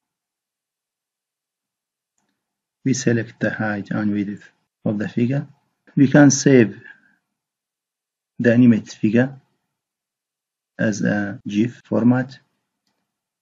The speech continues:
by using anim underscore save function. Then the name just we give to this graph, for example, anim precipitation airport new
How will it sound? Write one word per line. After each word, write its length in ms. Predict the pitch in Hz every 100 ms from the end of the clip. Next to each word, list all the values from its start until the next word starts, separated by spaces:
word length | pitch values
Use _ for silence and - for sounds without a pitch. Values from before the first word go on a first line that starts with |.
| _
by 120 | 113 107
using 600 | 107 110 104 104 98 - _ _ _ _ -
anim 360 | 123 117 113 117
underscore 720 | 117 101 90 - 98 98 95 _ -
save 500 | - - 104 120 120
function. 540 | 131 127 - 139 135 _ _ _ _ _ _ _ _ _ -
Then 440 | 110 113 104 101 - _ _ -
the 80 | 113
name 420 | 110 107 98 101 - 117 _ -
just 320 | 120 113 -
we 140 | 101 98
give 280 | 113 135 135 _ _ _
to 120 | - 101
this 200 | 107 104
graph, 320 | 123 123 139 - _ _ _ _
for 100 | -
example, 540 | 104 101 95 - 87 -
anim 440 | 107 104 98 98 _
precipitation 640 | - 104 - - 101 - 107
airport 440 | 127 101 98 - -
new 280 | 104 135